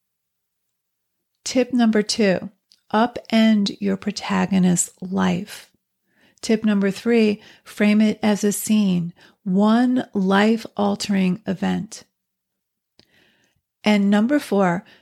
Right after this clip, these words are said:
make sure it stimulates something sustainable. The risk of staying the same should be greater than the risk of changing, and this will force your character to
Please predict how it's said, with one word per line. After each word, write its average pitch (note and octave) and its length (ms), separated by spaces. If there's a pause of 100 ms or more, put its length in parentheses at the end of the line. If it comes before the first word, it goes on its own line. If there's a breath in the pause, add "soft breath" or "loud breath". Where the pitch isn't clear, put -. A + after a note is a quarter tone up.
(160 soft breath)
make G#3 320
sure C#4+ 340
it A3+ 200
stimulates A3 1080
something G3+ 840
sustainable. G3 1120 (640 loud breath)
The G3+ 120
risk G#3+ 460
of A#3 140
staying G#3 400
the F#3+ 100
same G#3 680
should G3+ 280
be G3+ 360
greater G3+ 800
than G3+ 240
the G3+ 120
risk F#3+ 540
of F#3 200 (120)
changing, G#3+ 720 (260 loud breath)
and F#3+ 280
this A3+ 320
will C#4 140
force G3 460
your A3 120
character F3+ 640
to - 320